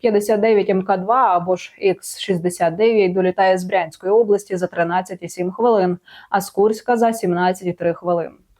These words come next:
Таким чином, у разі ракетного нападу з територій, близьких до Києва, українські П П О та системам оповіщення залишається щонайбільше кілька хвилин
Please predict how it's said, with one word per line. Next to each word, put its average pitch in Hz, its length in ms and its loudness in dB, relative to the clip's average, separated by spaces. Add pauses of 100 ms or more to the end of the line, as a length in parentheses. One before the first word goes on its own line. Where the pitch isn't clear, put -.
(280)
Таким 277 260 0
чином, 294 420 2
у 269 80 4
разі 247 260 2
ракетного 196 560 0
нападу 180 360 0
з 185 60 -10
територій, 202 460 2
близьких 180 400 -2
до 180 100 -2
Києва, 240 420 2
українські 196 640 -2
П 269 100 -2
П 269 80 -8
О 247 180 4
та 226 80 -4
системам 185 480 -2
оповіщення 220 600 -2
залишається 208 680 2
щонайбільше 190 920 -2
кілька 208 300 -2
хвилин 226 460 0